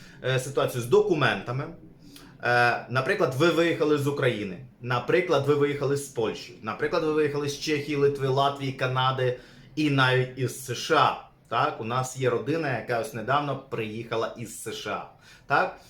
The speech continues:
Значить, е, в такому випадку, е, ну, є деякі нюанси і відмінності. Далі, значить, в яке місто краще переїхати, е, в Іспанію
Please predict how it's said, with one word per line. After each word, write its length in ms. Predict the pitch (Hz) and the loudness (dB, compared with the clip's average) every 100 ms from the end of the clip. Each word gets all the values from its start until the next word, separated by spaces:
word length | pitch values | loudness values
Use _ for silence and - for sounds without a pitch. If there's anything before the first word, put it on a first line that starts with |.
| - | -12
Значить, 380 | 123 123 139 - - - _ _ _ _ _ - - - | -4 -2 -4 -8 -18 -20 _ _ _ _ _ -20 -20 -6
е, 360 | 120 123 120 - | -2 0 0 -4
в 140 | - | -6
такому 360 | 135 - 165 147 | -4 0 0 4
випадку, 640 | 165 175 - 180 175 170 - - - | 4 4 0 0 -2 -2 -12 -6 0
е, 360 | 127 123 - - _ _ _ | 2 2 -2 -14 _ _ _
ну, 160 | 127 123 | -6 -6
є 300 | 113 131 165 | -4 2 4
деякі 580 | 131 120 127 120 120 - | 4 2 0 -2 -4 -4
нюанси 440 | 117 117 135 135 117 | -4 0 0 -2 -8
і 60 | |
відмінності. 640 | 110 98 110 98 87 - - - | -8 -6 -6 -6 -8 -16 -20 -16
Далі, 340 | 98 120 117 - - | -2 2 2 0 -10
значить, 260 | 101 98 98 | -14 -14 -12
в 140 | 110 117 | -4 0
яке 280 | 143 180 170 | 0 2 2
місто 300 | 170 - 131 | 0 -2 0
краще 340 | 139 135 139 | 0 0 -4
переїхати, 880 | - 123 123 156 180 - 180 175 - - - - | -2 -2 -2 -2 -4 -2 -4 -6 -12 -20 -20 -6
е, 200 | 120 123 123 | 2 2 2
в 40 | |
Іспанію 440 | 127 - 151 156 | 0 0 0 0